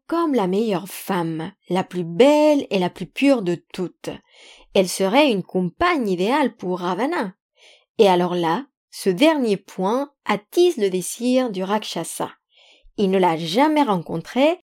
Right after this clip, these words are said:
mais il sait que Sita est la clé pour vaincre Rama. Et en même temps, elle devient sa nouvelle proie.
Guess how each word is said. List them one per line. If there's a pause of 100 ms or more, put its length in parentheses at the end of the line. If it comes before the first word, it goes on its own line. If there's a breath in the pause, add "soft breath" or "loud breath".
(200)
mais (100)
il
sait
que
Sita (240)
est
la
clé
pour
vaincre
Rama. (480)
Et (180)
en
même
temps, (360)
elle
devient
sa
nouvelle
proie.